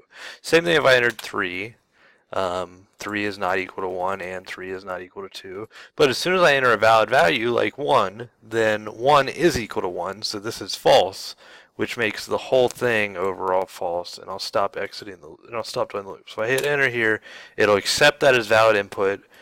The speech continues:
and then return it and exit the function, and that's all the code I have in the program for now. Okay, so this is, again, called input validation,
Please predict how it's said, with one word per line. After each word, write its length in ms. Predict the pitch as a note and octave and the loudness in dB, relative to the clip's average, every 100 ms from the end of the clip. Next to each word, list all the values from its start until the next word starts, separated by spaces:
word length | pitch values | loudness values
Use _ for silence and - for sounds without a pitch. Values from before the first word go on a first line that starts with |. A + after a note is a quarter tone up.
| _ - | _ -10
and 160 | G#2+ G2+ | -6 -6
then 120 | G2 | -6
return 560 | F#2 - - C3+ C3 | -8 -8 -2 2 2
it 180 | B2 B2 | 2 0
and 160 | A2 F#2 | -4 -8
exit 340 | - G#2 - - | -8 -6 -8 -10
the 80 | - | -12
function, 580 | - A2 G2+ - G#2 | -6 -6 -4 -4 -4
and 160 | G2+ G2 | -4 -4
that's 200 | G#2 - | -4 -2
all 100 | G#2 | -4
the 80 | G2+ | -4
code 380 | - - F#2+ F#2+ | -8 -8 -4 -4
I 80 | |
have 200 | F#2 G2 | -2 -4
in 60 | F#2 | -6
the 80 | G2+ | -6
program 400 | - C#3 - - | -2 -2 -4 -16
for 160 | - - | -18 -18
now. 260 | - - _ - - - - | -18 -20 _ -20 -20 -20 -6
Okay, 240 | - B2 | 0 2
so 160 | A#2 B2+ | 0 -2
this 240 | D3+ - | -2 2
is, 220 | F#3 D3+ | 2 4
again, 380 | B2+ A2 A2+ G#2 | 2 0 0 -2
called 260 | G2 G2+ G2 _ | 0 0 0 _
input 400 | B2+ C3 B2 G2+ | -6 -6 -2 -2
validation, 800 | G2 G2+ F#2+ F#2+ F2+ - F#2+ F#2+ | 2 2 0 -4 -8 -10 -10 -12